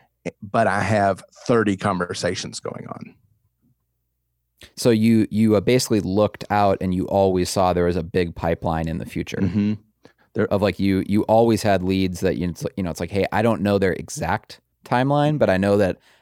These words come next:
Speaker 2: I have a ton of buyers and sellers that are probably six months, eight months, nine months out, or even, even a year out, but I know they're there."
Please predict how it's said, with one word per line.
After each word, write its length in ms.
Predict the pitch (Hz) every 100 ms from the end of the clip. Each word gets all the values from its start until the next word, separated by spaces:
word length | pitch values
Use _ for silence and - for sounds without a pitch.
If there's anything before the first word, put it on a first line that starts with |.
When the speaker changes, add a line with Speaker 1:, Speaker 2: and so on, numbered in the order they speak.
| _
Speaker 2:
I 80 | 98
have 240 | 87 95 90
a 80 | 87
ton 460 | - - 117 110 107
of 160 | 90 87
buyers 400 | 92 90 90 -
and 280 | 110 117
sellers 540 | 92 101 90 80 82 - _ _ _ _ -
that 120 | 101
are 80 | 98
probably 540 | 92 98 98 92 95
six 360 | 87 - 101 -
months, 320 | 95 90 87 -
eight 160 | 95
months, 340 | 90 87 85 92
nine 240 | 87 87
months 280 | 87 85 -
out, 260 | 85 82
or 100 | 87 -
even, 240 | 110 107
even 220 | 113 110 92
a 40 |
year 300 | 87 104 95
out, 280 | 92 87 71
but 160 | 107 -
I 140 | 92
know 400 | 90 92 90 90
they're 160 | 82 -
there." 420 | - 50 - -